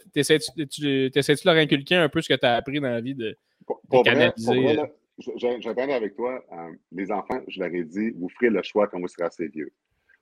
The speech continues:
Speaker 2: Moi, c'est sûr que quand ils me regardent, ils mangent plus comme moi. Mais s'ils ont envie de manger de la viande, je les laisse.
Speaker 1: Ok.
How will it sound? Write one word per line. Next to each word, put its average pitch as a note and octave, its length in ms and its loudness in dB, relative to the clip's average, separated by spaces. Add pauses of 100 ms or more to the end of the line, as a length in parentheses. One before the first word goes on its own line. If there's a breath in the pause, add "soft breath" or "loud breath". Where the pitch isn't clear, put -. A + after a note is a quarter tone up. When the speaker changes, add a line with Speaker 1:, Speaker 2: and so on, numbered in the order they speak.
Speaker 2:
Moi, E3+ 340 6
c'est - 180 -6
sûr F3 280 4
que - 80 -2 (120)
quand B2+ 100 0
ils B2 120 2
me A2+ 80 2
regardent, G2+ 460 -4 (260)
ils F#2 80 -6
mangent G2 320 -8
plus C#3 380 -2
comme F#2 240 -6
moi. E2 180 -10
Mais D#2 140 -14
s'ils - 180 0
ont D3 40 8
envie C#3 140 4
de C3+ 40 4
manger A2+ 220 4
de G#2 60 0
la F#2 120 4
viande, A2+ 220 2
je F#2+ 80 -6
les E2+ 80 -2
laisse. - 400 -12 (360)
Speaker 1:
Ok. C3 240 -2